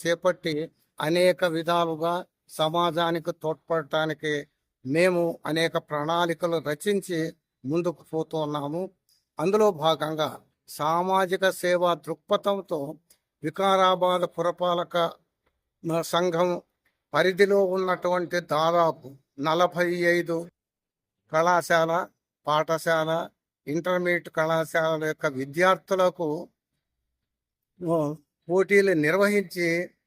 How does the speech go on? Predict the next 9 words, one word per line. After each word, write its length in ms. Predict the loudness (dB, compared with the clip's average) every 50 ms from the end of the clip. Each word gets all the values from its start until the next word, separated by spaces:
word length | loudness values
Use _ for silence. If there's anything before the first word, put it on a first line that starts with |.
| _ _ _ _ _ -16
వారికి 760 | -12 -6 0 2 4 4 4 2 0 0 0 0 0 0 -2 -8 -10
మేము 680 | -6 -2 0 2 4 4 4 4 2 2 2 0 -2 -4 -6 -4
నగదు 380 | -2 -2 -2 -2 -2 -2 0
బహుమతులు 540 | 2 2 0 0 0 -2 -2 -2 -2 -2 -2
అందించే 520 | 0 -2 -2 -4 -4 -6 -4 -2 0 0
వాళ్ళము. 640 | 2 2 2 0 0 0 0 -2 -2 -2 -4 -6 -6 -10 _ _ _ _ _ _ _ _ -6 -4
దాదాపుగా 880 | -2 0 2 4 4 4 4 4 0 -2 0 2 2 2 2 0 -2 -8 _ _ _ -4
ప్రతి 240 | -2 -2 0 0 -2
విద్యార్థికి 1040 | -4 -4 -4 -2 0 2 2 2 0 -2 -6 -12 -12 -8 -4 -2 -2 -2 -2 -4